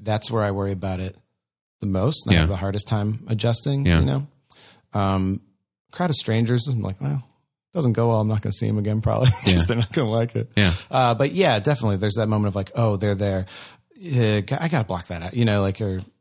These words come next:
Speaker 1: they're just a part of the, the unit that is the audience.
Speaker 2: Yeah.
Speaker 1: Yeah.
Speaker 2: Uh, uh, when you make that connection with people, like, I,
Speaker 1: Mm-hmm.
Speaker 2: I, as much as I'm, like, sharing, like, my, like, insecurities about it,
Speaker 1: Mm-hmm.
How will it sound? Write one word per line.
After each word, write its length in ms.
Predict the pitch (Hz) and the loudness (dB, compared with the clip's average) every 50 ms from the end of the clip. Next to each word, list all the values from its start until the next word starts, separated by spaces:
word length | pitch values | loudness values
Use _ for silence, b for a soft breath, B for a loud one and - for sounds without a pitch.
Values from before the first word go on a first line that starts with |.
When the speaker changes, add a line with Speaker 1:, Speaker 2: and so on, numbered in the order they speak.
| _ _ _ _ _ _ _ _ _ _ _ _ _ _ - | _ _ _ _ _ _ _ _ _ _ _ _ _ _ -4
Speaker 1:
they're 140 | 117 120 110 | -2 0 0
just 200 | 104 107 - - | 0 -2 -2 -4
a 80 | - | -6
part 280 | 117 - - 107 104 90 | -8 -6 -4 -4 -2 -2
of 220 | 95 90 87 90 87 | -4 -6 -8 -8 -8
the, 320 | 95 92 90 87 95 120 - _ _ _ _ _ _ _ _ _ _ _ _ _ _ | -6 -6 -6 -6 -8 -10 -10 _ _ _ _ _ _ _ _ _ _ _ _ _ _
the 80 | 107 101 | -4 -4
unit 400 | 98 95 104 101 95 92 - - | -2 0 0 0 -2 -4 -6 -8
that 140 | 95 92 | -10 -8
is 160 | 92 90 90 - | -8 -8 -10 -10
the 100 | - 50 - | -10 -12 -12
audience. 460 | - - - - - - - - - | -12 -14 -14 -16 -18 -16 -12 -4 2
Speaker 2:
Yeah. 220 | - 95 85 80 85 - | 4 4 4 4 2 0
Speaker 1:
Yeah. 240 | - 92 92 92 - 117 - _ _ _ _ _ _ - | -4 -8 -10 -10 -14 -16 -20 _ _ _ _ _ _ 2
Speaker 2:
Uh, 200 | 110 107 104 98 - - _ _ _ _ _ - - | 4 4 4 4 2 -4 _ _ _ _ _ -2 2
uh, 220 | 98 95 92 90 - - _ _ _ _ _ _ _ _ _ _ _ _ _ | 4 4 4 4 2 0 _ _ _ _ _ _ _ _ _ _ _ _ _
when 160 | - 110 110 113 | 4 6 6 8
you 60 | 120 | 8
make 140 | 135 156 - | 6 6 4
that 140 | 127 123 | 2 2
connection 360 | - - 90 90 92 - 95 90 | 4 4 4 4 4 4 4 4
with 140 | 87 - - | 4 4 2
people, 300 | - - - - 110 104 | 0 0 2 2 2 4
like, 180 | 98 95 98 - - | 2 2 2 2 0
I, 140 | 90 87 | 2 2
Speaker 1:
Mm-hmm. 120 | 104 95 - | 2 2 4
Speaker 2:
I, 260 | 131 131 127 - - - - - - _ - | 4 6 4 4 2 -2 -8 -12 -8 _ 4
as 160 | 131 131 120 | 4 6 6
much 180 | 143 156 160 - | 6 4 6 6
as 120 | 160 131 123 | 6 6 6
I'm, 180 | 131 120 117 110 | 6 6 6 6
like, 340 | 107 101 92 - - - - - _ _ _ _ _ _ _ _ _ _ _ _ _ _ _ - | 6 4 4 2 -4 -12 -20 -20 _ _ _ _ _ _ _ _ _ _ _ _ _ _ _ -6
sharing, 540 | - - - - 110 101 95 98 95 95 95 | -2 -2 0 2 4 4 6 6 6 6 6
like, 240 | 92 92 90 - - | 6 4 4 2 2
my, 480 | 98 95 90 90 87 87 87 85 85 80 - | 2 4 4 4 4 4 4 2 2 0 0
like, 420 | 95 87 85 80 - - - - - | 2 2 2 0 -2 -8 -14 -4 0
insecurities 560 | 117 104 - - - - 101 101 110 135 147 | 2 4 4 2 4 2 4 4 4 4 2
about 240 | 156 139 160 170 175 | 2 2 2 4 2
it, 160 | 170 - - | 2 2 2
Speaker 1:
Mm-hmm. 340 | 127 135 131 123 117 131 | 2 4 4 6 4 4